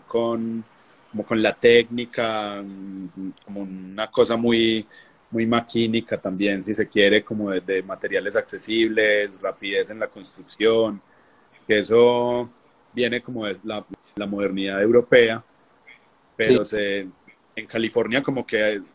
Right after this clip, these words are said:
Speaker 1: hay
Speaker 2: Explotó.
Speaker 1: una for-, forma de hacer las cosas muy particular. Y esta casa en, en particular me parece interesante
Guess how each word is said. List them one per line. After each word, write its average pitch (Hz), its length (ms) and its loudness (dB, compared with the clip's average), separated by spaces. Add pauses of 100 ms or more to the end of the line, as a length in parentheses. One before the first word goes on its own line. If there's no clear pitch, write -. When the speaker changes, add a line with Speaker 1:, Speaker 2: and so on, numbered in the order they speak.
(100)
Speaker 1:
hay 110 400 -4 (280)
Speaker 2:
Explotó. 123 760 4
Speaker 1:
una 143 160 4
for-, 170 200 6 (720)
forma 147 240 -2
de 135 60 0
hacer 113 240 -8
las 135 160 -6
cosas 143 360 -4
muy 147 180 -6
particular. 117 760 -6 (800)
Y 131 140 -2
esta 135 320 -2
casa 151 520 -2 (320)
en, 117 80 -14 (160)
en 110 140 -12
particular 110 540 -2
me 127 120 -2
parece 127 320 2
interesante 127 760 0